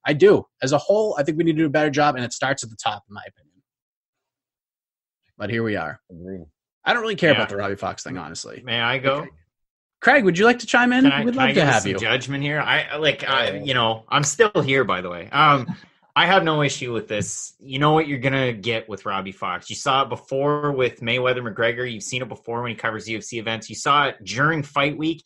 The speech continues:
Speaker 3: at media day when Robbie Fox is sitting there. Barstool had a camera on him. "Oh my gosh, oh my gosh, I'm the fourth person to ask a question." "Connor, what's your training camp like?" Yee-hee. You knew what you were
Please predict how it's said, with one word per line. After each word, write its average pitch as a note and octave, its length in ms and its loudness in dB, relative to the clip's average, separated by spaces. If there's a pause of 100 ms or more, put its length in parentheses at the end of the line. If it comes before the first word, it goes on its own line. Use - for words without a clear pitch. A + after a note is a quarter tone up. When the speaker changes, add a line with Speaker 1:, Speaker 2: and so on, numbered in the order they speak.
(260)
Speaker 3:
at C3+ 180 -2
media C#3 320 0
day D#3 260 2
when C3 240 -2
Robbie A#2+ 340 0
Fox C3 360 -2
is - 120 -10
sitting C3 240 -4
there. C3 280 -2 (260)
Barstool C3+ 360 0
had C3+ 80 4
a C3 80 -4
camera C#3 320 2
on - 80 4
him. - 100 -2
"Oh F4+ 100 -4
my G#4 120 0
gosh, G4+ 340 4
oh F#4 60 -6
my G4 100 -4
gosh, F#4+ 340 2
I'm E4 100 -12
the E4+ 140 -10
fourth F#4 220 0
person F4 320 -6
to D#4+ 60 2
ask E4 180 -2
a E4+ 100 -18
question." D4+ 440 -4 (280)
"Connor, G#4+ 320 4
what's G#4+ 180 -2
your G#4+ 80 -2
training G#4+ 300 2
camp F4+ 240 2
like?" G4 200 2
Yee-hee. B4+ 500 2 (180)
You D3+ 140 -2
knew G3+ 220 4
what G#3 160 6
you F#3 100 4
were F3+ 180 6